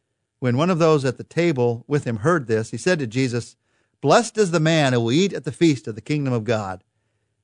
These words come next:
Jesus replied, "A certain man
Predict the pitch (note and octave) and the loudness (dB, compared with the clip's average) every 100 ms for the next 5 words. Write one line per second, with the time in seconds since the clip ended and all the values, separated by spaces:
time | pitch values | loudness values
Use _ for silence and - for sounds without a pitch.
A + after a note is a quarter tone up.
0 | _ C#3 C#3+ A#2+ A#2 - D#3+ D3 A2+ G#2+ | _ -4 -4 -4 -10 -6 -2 0 0 -4
1 | - _ _ _ - - D#4 F#3 E3+ E3+ | -10 _ _ _ -10 -6 -6 -4 -2 0
2 | D3+ | -2